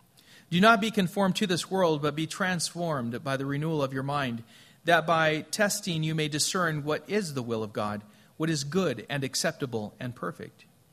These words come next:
You must carefully watch or observe and participate during the first part in verse one, in order to watch, observe, and participate during the second part of that. You might want to jot down Romans twelve one and two in order to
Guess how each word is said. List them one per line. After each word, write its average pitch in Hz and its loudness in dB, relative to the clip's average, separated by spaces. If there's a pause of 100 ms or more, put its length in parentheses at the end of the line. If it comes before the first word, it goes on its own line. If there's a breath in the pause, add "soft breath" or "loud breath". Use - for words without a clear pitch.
(880 loud breath)
You 170 0
must 175 2
carefully 180 0
watch 151 -2
or 147 0
observe 147 2
and 135 -2
participate 139 -4 (360 soft breath)
during 170 0
the 156 0
first 220 0
part 131 0
in 143 -4
verse 123 -2
one, 139 -4 (320 loud breath)
in 143 -2
order 147 0
to 143 -6
watch, 147 -2
observe, 143 -4
and 127 -4
participate 139 -4 (300 loud breath)
during 131 -2
the 123 -4
second 156 -4
part - -12 (640)
of 104 -8
that. 95 -8
You 147 -4
might 165 0
want 160 -2
to 143 -6
jot 151 -2
down 143 0
Romans 135 -4
twelve 135 -2
one 127 -2
and 123 -4
two 135 -2
in 120 -2
order 127 -2
to 117 -4